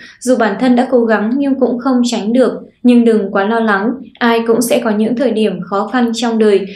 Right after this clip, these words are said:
Chỉ cần biết phấn đấu, nỗ lực, biết nắm bắt thời cơ thì khó khăn nào cũng sẽ thành cơ hội. Nếu bạn thuộc những con giáp trên thì hãy cùng với mình theo dõi vận trình cụ thể của bạn trong ngày rằm tháng Giêng và một số cách hóa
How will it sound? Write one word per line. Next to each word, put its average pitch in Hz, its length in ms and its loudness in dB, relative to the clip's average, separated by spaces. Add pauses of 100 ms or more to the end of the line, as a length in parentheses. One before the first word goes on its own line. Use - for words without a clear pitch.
Chỉ 247 220 0
cần 214 180 2
biết 302 120 -2 (100)
phấn 214 180 -2
đấu, 202 340 2
nỗ 247 180 4
lực, 285 200 2 (280)
biết 339 200 -2
nắm 214 220 0
bắt 302 160 0 (100)
thời 202 240 0
cơ 247 280 2 (180)
thì 269 180 2
khó 240 140 -2
khăn 269 200 0
nào 202 340 -2
cũng 220 160 0 (120)
sẽ 214 160 -4
thành 214 240 -4
cơ 208 100 -4
hội. 208 300 2 (420)
Nếu 214 240 2
bạn 294 220 -2
thuộc 220 180 0
những 208 280 -2
con 233 200 0
giáp 302 220 -6
trên 247 360 2 (160)
thì 254 120 4
hãy 240 260 2
cùng 247 180 0
với 214 140 0
mình 233 360 0
theo 220 160 -4
dõi 220 300 -2
vận 247 180 -2
trình 202 320 -2
cụ 208 100 0 (100)
thể 214 240 0
của 190 80 -6
bạn 196 300 -2
trong 240 280 -2
ngày 202 140 -2
rằm 190 180 -4 (140)
tháng 185 240 -6
Giêng 240 340 0 (220)
và 233 100 0
một 214 140 2 (140)
số 196 280 0
cách 330 120 -2 (100)
hóa 190 220 -2